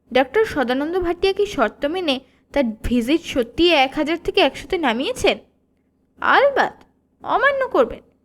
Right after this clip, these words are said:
ঘাড়ে কটা মাথা আছে তার? আর সে তিন জঙ্গি কি সত্যি সত্যি জঙ্গিপনা ছেড়ে?"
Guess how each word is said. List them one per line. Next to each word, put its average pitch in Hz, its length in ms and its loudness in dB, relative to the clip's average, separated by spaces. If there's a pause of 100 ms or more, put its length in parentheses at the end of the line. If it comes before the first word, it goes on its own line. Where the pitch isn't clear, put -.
(300)
ঘাড়ে 254 300 2
কটা 311 240 0
মাথা 349 360 0
আছে 285 180 -4
তার? 302 200 0 (1040)
আর 320 140 0
সে 427 180 2
তিন 370 300 2
জঙ্গি 330 280 -2
কি 415 140 0
সত্যি 370 340 -4
সত্যি 403 380 2
জঙ্গিপনা 339 540 -2
ছেড়ে?" 370 300 0